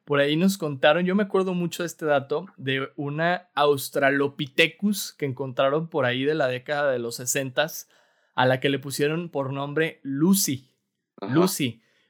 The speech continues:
Speaker 1: Fue encontrada, este, te digo, a finales de los seten-, sesentas o de, a principios de los setentas, y le pusieron Lucy por la canción de Lucy in the Sky with Diamonds de los Beatles.
Speaker 2: Qué loco.
Speaker 1: Mientras, mientras estaban excavando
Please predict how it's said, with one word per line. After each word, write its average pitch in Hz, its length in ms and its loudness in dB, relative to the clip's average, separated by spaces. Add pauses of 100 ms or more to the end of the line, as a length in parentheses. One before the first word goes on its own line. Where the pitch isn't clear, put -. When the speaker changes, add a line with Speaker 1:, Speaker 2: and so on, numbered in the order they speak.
Speaker 1:
Fue 160 160 2
encontrada, 196 600 4
este, 135 420 -6
te 127 140 -4
digo, 156 200 4
a 147 40 0
finales 139 520 0
de 170 80 -4
los 156 160 -4
seten-, 139 480 -8
sesentas 175 600 0
o 160 80 0
de, 143 120 -2 (100)
a 127 240 2
principios 185 520 0
de 156 100 2
los 127 120 -6
setentas, 131 640 -6 (280)
y 135 80 -2
le 139 100 4
pusieron 160 500 4
Lucy 190 520 2 (300)
por 143 160 0
la 131 140 0
canción 139 480 -6
de 160 360 0
Lucy 165 580 0
in 156 180 -2
the 139 60 -6
Sky 151 520 2
with 143 280 -6
Diamonds 151 600 -2
de 127 140 -6
los 120 200 -8
Beatles. 151 500 -2 (160)
Speaker 2:
Qué 117 60 -8
loco. 120 100 2
Speaker 1:
Mientras, 147 640 2 (440)
mientras 160 360 2
estaban 156 380 2
excavando 185 920 2